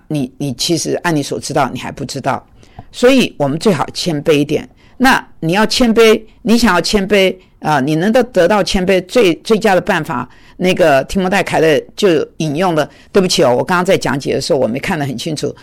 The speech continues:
我以为他是引用那个 Kidner 的，呃，箴言解经书，后来他这里有一个注解啊，我把它翻到后面才发现是引用 Lewis 啊，C S Lewis 的那个 Mere Christianity。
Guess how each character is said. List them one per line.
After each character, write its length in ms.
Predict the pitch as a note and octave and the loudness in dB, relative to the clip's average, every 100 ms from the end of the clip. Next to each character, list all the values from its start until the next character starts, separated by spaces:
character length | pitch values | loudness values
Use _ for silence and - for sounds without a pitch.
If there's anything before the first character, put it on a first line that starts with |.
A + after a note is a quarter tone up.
| - - | -20 0
我 100 | F#3+ | 2
以 80 | G3+ | 4
为 120 | D3 | 2
他 180 | D#3+ F3 | 0 -4
是 260 | - D3+ - - | -2 -4 -4 -10
引 160 | D3+ | -6
用 180 | C3+ E3 | -4 -2
那 120 | E3 | -2
个 80 | D3+ | -4
Kidner 440 | - A#3 - D3 A2+ | 0 -2 0 -2 -2
的， 280 | C3+ A#2+ - | -2 -4 -4
呃， 140 | C3+ | -4
箴 160 | - F#3 | -2 -2
言 160 | D3+ C3 | -2 -4
解 140 | D3+ | -6
经 180 | A#2+ D#3+ | -4 -6
书， 160 | F#3 | -4
后 120 | E3+ G3+ | 0 0
来 160 | D3+ - - - | 0 -6 -20 -4
他 160 | F#3+ | 0
这 120 | F#3+ G3+ | 2 4
里 100 | C#3+ | 2
有 100 | A#2 | 0
一 20 | |
个 100 | D#3 | -2
注 260 | - A3 D3 | 0 0 0
解 200 | - E2 | -2 -4
啊， 200 | C3+ A#2+ | -4 -2
我 80 | E3+ | -2
把 160 | D#3 C#3+ | -2 -2
它 100 | E3 | -2
翻 180 | G3 F#3 | 0 0
到 100 | E3+ | 0
后 100 | F3+ | 0
面 120 | D3+ | 0
才 140 | E3 | -4
发 220 | D3+ F3+ | -2 -2
现 200 | E3 E3 - - - | 0 -2 -2 -16 -8
是 200 | - F#3 - | 0 0 0
引 140 | C3 | -4
用 260 | F3 D#3+ D3 | -2 -2 2
Lewis 480 | F3+ E3+ C#3 C3+ | 4 4 0 -4
啊 180 | A#2 B2 A2 | -6 -6 -6
，C 260 | - F#3+ | 0 0
S 140 | - D3 | 0 -2
Lewis 360 | E3+ D3 - | -2 -2 -4
的 140 | D3 C3+ | -6 -4
那 120 | B2+ | -4
个 100 | C#3+ | -4
Mere 240 | D#3 E3+ | -2 -2
Christianity。 920 | E3+ E3 C3 E3 A#2 D#3+ D3 - C3+ | -4 -6 -4 -4 -4 -4 -6 -6 -10